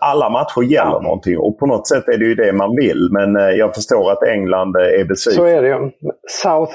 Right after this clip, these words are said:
Speaker 2: Wales Echo, deras största rubrik där idag är att det blir största derbyt någonsin nu när de ska möta då,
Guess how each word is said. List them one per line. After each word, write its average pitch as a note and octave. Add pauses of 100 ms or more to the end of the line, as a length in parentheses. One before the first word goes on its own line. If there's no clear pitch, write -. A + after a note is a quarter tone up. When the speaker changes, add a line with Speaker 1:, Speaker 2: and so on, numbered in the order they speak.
Speaker 2:
Wales D3+
Echo, D#3+
deras D3+ (200)
största -
rubrik C#3+
där C#3+
idag C#3
är C3+
att B2+
det C#3
blir C#3 (100)
största -
derbyt D3+
någonsin D#3+ (400)
nu C3
när A#2+
de B2+
ska -
möta C3
då, -